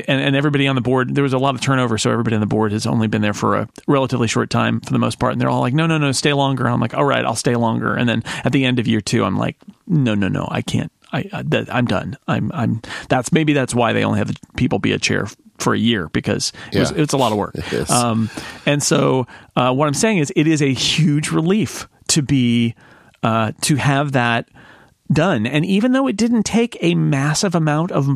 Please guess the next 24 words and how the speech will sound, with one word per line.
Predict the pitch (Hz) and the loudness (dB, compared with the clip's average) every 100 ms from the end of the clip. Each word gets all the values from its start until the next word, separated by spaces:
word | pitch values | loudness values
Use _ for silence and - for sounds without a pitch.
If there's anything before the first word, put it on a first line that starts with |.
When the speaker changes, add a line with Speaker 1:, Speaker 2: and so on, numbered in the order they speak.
| - - | -4 -4
Speaker 1:
of | 135 123 | -4 -2
time | - - 147 165 185 196 | -2 0 0 2 2 0
and | 165 147 143 | 0 0 0
of | - 135 | -2 0
my | 135 | 0
brain | 123 139 143 | 0 0 0
space, | 156 - 165 185 196 - - - - - - | 0 0 0 0 -2 -4 -6 -12 -12 -14 -6
um, | - 139 135 135 123 - - _ - - - | 0 0 2 0 -2 -6 -20 _ -20 -20 -4
yet | 135 131 151 139 117 - | -2 2 2 2 2 -2
somehow | - - - - 139 160 156 143 117 107 107 - - - | -4 -2 0 2 2 2 2 2 2 2 -2 -6 -20 -4
the | - 143 | -2 0
act | 147 143 - | 0 -2 -2
of | - 139 | 0 0
handing | 113 139 139 143 143 | 0 0 2 2 2
all | 135 135 | 2 2
that | 135 135 - _ - | 0 -2 -6 _ -2
over, | 135 131 139 | 0 2 0
like, | 110 110 - | 0 0 0
today, | 151 139 143 135 123 | -2 2 2 2 2
I, | 110 117 - | 2 0 0
I | 143 123 | -2 0
sent | - 120 | 0 0
my | 127 113 | 0 2
replacement | 113 - 123 113 113 101 - | 0 0 0 0 0 0 -2